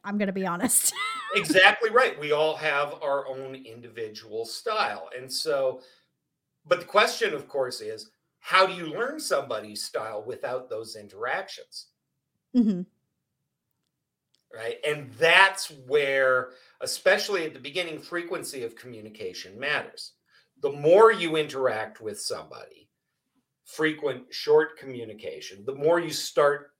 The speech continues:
Speaker 2: to pick up the cues.
Speaker 1: Gotcha. Yeah.
Speaker 2: Right?
Speaker 1: You get to know the person more.
Speaker 2: That's why one of the things we do, and I know people on this podcast have heard us talk about this before, first thing when you join our team is your first assignment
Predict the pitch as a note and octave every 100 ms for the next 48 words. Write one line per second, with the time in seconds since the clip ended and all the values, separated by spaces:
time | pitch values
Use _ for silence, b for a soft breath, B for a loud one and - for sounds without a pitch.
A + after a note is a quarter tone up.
0 | - B2 C#3+ C#3+ C#3+ C3 - C3 - B3+
1 | A#3+ - - - _ _ _ _ - F#3
2 | G3 F3 - _ _ - A3+ E4+ - -
3 | _ _ _ - - A3+ A3+ A3+ G3+ G3+
4 | B3 B3+ F3+ F3 E3 _ _ - - -
5 | _ _ _ _ - - D#3 E3 F#3 -
6 | G3+ F3 C3+ C#3 C3 C3 C3 B2 A#2+ A#2
7 | A2 G#2+ G#2 A2+ A2 A2 - _ _ C#3
8 | C#3 B2 A#2 G#2+ - C3+ A2 - G2 -
9 | - A#2 B2+ A2 F#2+ - B2+ G2 - G2
10 | - F#2 - G#2+ G#2 C4+ A#3 C3 B B
11 | B _ F3+ F3+ - F3+ D#3+ C#3+ C#3 C3+
12 | B2 B2 B2+ C3 B2 A#2+ A2+ G#2+ - G#3
13 | D3+ C3 A#2+ B2 C3 D#3+ D#3+ D#3 D3 -
14 | C3 - E3 F3 G3+ C#3+ A#2